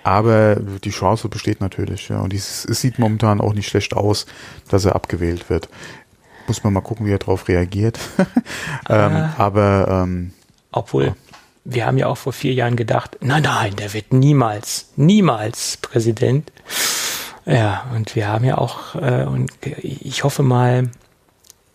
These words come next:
Speaker 2: dass wir uns irren und dass der Kollege abgesägt wird. Ja, aber okay. Jedenfalls Foxconn möchte, äh, in Mexiko oder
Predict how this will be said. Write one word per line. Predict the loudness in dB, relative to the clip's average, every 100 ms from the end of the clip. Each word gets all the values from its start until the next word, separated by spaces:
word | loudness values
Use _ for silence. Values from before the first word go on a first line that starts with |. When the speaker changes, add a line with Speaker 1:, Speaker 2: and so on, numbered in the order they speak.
| _ _ _ -12 -6
Speaker 2:
dass | -4 -2
wir | -2
uns | 0 -2 -4 -8 -10 _
irren | 2 4 4 4
und | 2 2 0 -2 -4
dass | -4 -4
der | -8
Kollege | -4 -4 -2 -2 -2 -4 -6 -12 _ _ _ _ _ _ _ _ _ _ -20 _ -6
abgesägt | -4 0 0 -2 -6
wird. | -14 -18 -18 -14 -14 -12 -14 -10
Ja, | -10 _ -20 -18 -4
aber | -2 0
okay. | -2 -6 -16 _ _ _ _ _ _ _ _ -18 -8 0
Jedenfalls | 2 2 0
Foxconn | -4 0 0 2
möchte, | 0 -2 0
äh, | 2 2 -2 -4
in | -4
Mexiko | -4 -4 -8 -2 -2
oder | -2